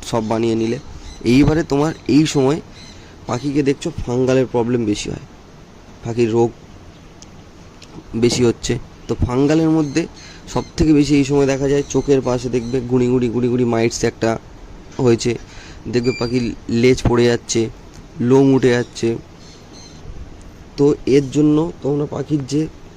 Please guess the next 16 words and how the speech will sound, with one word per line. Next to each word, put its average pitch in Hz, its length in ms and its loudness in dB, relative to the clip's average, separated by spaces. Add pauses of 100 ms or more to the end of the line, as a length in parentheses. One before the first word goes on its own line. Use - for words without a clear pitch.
(120)
তোমরা 120 240 -2 (440)
পানিটা 127 340 2
ইউজ 127 320 0
করো, 131 120 0
সেই 131 260 -4
পানিটা 117 320 0
এই 123 160 -2
সময় 135 300 -2 (220)
গরম 120 340 0
পানি, 127 220 -2
ফোটানো 120 400 -2
পানি 117 260 -2 (960)
বা 120 240 -2
তোমরা 123 300 0
মিনারেল 120 480 0
ওয়াটার, 117 320 0